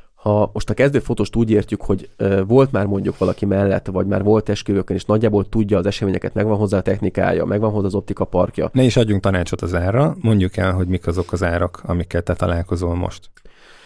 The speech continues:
Speaker 1: Hát,
Speaker 2: Mi-, mi-,
Speaker 1: ö,
Speaker 2: szedjük, szedjük szét akkor a székesfővárosunkat, illetve a
Speaker 1: Jó.
Speaker 2: fő-, fővágy-, milyen vármegye, hogy van ez?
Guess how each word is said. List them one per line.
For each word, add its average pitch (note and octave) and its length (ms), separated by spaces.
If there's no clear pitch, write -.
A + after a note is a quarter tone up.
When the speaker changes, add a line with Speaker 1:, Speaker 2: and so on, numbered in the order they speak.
Speaker 1:
Hát, - 240
Speaker 2:
Mi-, D3 80
mi-, C#3 80
Speaker 1:
ö, C#3 320
Speaker 2:
szedjük, B2 180
szedjük - 540
szét E2+ 280
akkor - 320
a G2 200
székesfővárosunkat, C3+ 1200
illetve E2+ 240
a B2 40
Speaker 1:
Jó. A2+ 120
Speaker 2:
fő-, B2+ 120
fővágy-, B2 460
milyen A#2 340
vármegye, B2 320
hogy A2 160
van A2 120
ez? G2 100